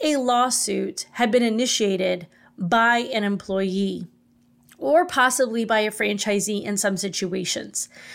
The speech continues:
But it is a legal claim that an attorney could bring, usually representing an employee or franchisee,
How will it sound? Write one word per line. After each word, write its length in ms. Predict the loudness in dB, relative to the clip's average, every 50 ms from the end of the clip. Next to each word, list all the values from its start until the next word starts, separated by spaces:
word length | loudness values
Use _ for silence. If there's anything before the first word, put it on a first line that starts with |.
| -18 -20 _
But 120 | _ 2 2
it 100 | 4 4
is 140 | 2 2 2
a 80 | 2
legal 380 | 2 2 2 2 2 2 0 0
claim 560 | 0 2 2 2 4 4 2 0 -2 -4 -6 -4
that 160 | 0 0 2
an 120 | 2 2 0
attorney 480 | 0 -2 -2 -2 0 0 2 0 -2
could 340 | -2 -2 -2 -2 -2 -2 -4
bring, 580 | -2 0 0 2 2 0 -2 -2 -2 -4 -6 -8 _
usually 340 | -4 -2 0 2 2 2
representing 560 | 2 2 0 2 0 0 0 0 0 0 -2 -4
an 60 | -6
employee 420 | -6 -4 0 0 0 2 0 -2
or 140 | -4 -4 -6
franchisee, 580 | -4 -2 -2 -2 -2 -2 -2 -2 -2 -2 -2